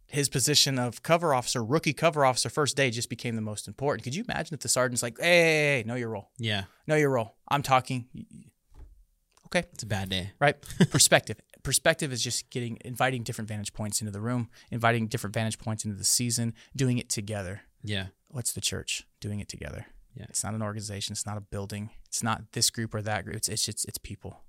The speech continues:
Speaker 2: Yeah.
Speaker 1: It's people who have a voice, have a perspective. Doesn't mean that the voice that speaks up is always right. And it's, it might be the right idea, wrong season. That's
Speaker 2: Yeah.
Speaker 1: the other thing too. We said,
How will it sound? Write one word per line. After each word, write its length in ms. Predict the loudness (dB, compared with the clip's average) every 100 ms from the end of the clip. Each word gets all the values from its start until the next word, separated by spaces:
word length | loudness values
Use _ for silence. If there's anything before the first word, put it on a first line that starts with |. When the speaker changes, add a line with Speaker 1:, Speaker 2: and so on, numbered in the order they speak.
| _ -14
Speaker 2:
Yeah. 100 | -10
Speaker 1:
It's 120 | -4 -2
people 340 | -2 -2 -2
who 140 | -2
have 140 | -2 -4
a 60 | -6
voice, 340 | -4 -2 -2
have 100 | -4
a 60 | -6
perspective. 680 | -6 -6 -4 -6 -6 -8 -10 -20 -20 -12 -2
Doesn't 200 | 0 2
mean 140 | 0
that 180 | 0 -2 -10 -12 -14 -14 -14 -14
the 80 | -4
voice 280 | 2 4
that 60 | 4
speaks 300 | 2 0 -2
up 100 | -2
is 100 | -6
always 180 | -6 -4
right. 280 | -2 -2 -4 -14 -16 -20 -20 _ _
And 180 | 0 2
it's, 280 | 2 0 0 -8
it 120 | -4 4
might 140 | 4
be 60 | 6
the 60 |
right 140 | 4 2
idea, 220 | 2 -2
wrong 220 | -2 -2
season. 360 | -4 -4 -8 -12 -6 0
That's 120 | 0
Speaker 2:
Yeah. 140 | 0
Speaker 1:
the 40 | -2
other 80 |
thing 200 | -6 -8 -8
too. 260 | -8 -6 -4
We 120 | -2
said, 200 | -2 -2